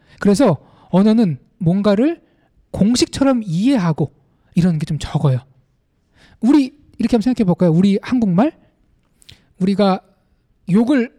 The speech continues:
뭐 했다 그러죠? 나 오늘 아침에 엄마한테 욕 먹었어. 근데 외국 애들은 그래요. "야, 욕을 들었지 왜 욕을 먹었냐라고 쓰냐?" 그럼 할 말이 없어요. "어? 그러네? 욕을 들었는데 왜 욕을 먹었다 그러지?"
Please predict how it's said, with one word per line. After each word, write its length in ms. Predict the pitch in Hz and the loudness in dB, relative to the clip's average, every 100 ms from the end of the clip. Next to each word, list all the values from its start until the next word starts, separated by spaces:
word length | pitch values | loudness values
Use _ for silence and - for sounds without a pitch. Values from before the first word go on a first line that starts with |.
| _ - | _ -6
뭐 140 | 175 | -2
했다 180 | 214 220 | 0 2
그러죠? 320 | 165 151 302 - | 0 0 -2 -2
나 100 | 185 | -2
오늘 180 | 180 208 | 0 -2
아침에 260 | 170 220 170 | -4 -2 0
엄마한테 640 | 196 190 160 247 170 139 _ _ _ _ _ - | 0 0 0 0 0 -4 _ _ _ _ _ 0
욕 120 | 196 | 0
먹었어. 720 | 240 311 302 180 143 - 185 131 _ _ _ - _ _ _ _ _ | 2 0 0 0 -4 -4 -4 -4 _ _ _ -20 _ _ _ _ _
근데 280 | 262 262 233 - - - | -4 0 0 -2 -20 -2
외국 200 | 190 254 247 | 0 2 0
애들은 240 | 220 208 | 0 -2
그래요. 320 | - 147 139 240 | -2 -2 -2 -2
"야, 80 | 214 | 0
욕을 220 | 277 320 | 0 -2
들었지 500 | - 226 339 - 269 | -2 -2 -2 -2 -4
왜 60 | |
욕을 160 | 208 214 | -2 -2
먹었냐라고 600 | 165 185 294 - 180 151 143 | -2 -2 -2 -2 -2 -2 -4
쓰냐?" 280 | 240 175 - _ _ | -2 -2 -2 _ _
그럼 60 | - - | -12 -10
할 140 | - - | -10 -4
말이 160 | 466 | -2
없어요. 320 | 190 - 160 139 _ _ - | -2 -6 -10 -10 _ _ -8
"어? 100 | 392 _ | -8 _
그러네? 400 | - 339 277 349 _ _ - | -4 -2 0 -4 _ _ -10
욕을 160 | 294 302 | -6 -2
들었는데 260 | 269 262 220 | -2 -2 0
왜 80 | |
욕을 160 | 214 208 | 0 0
먹었다 300 | 190 240 214 | 0 0 0
그러지?" 280 | 160 - | 0 -2